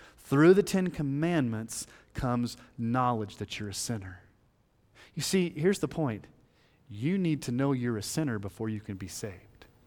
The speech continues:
You need to get lost before you can get saved. And most people think they're pretty good. And so Jesus gives him the Ten Commandments here to say, "Listen, here's a moral standard that you have to meet."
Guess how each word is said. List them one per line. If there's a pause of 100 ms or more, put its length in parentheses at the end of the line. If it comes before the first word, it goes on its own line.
(760)
You
need
to
get
lost
before
you
can
get
saved. (240)
And
most
people
think
they're
pretty
good. (1300)
And
so
Jesus
gives
him
the
Ten
Commandments
here
to
say,
"Listen, (180)
here's
a
moral
standard (220)
that
you (360)
have
to
meet."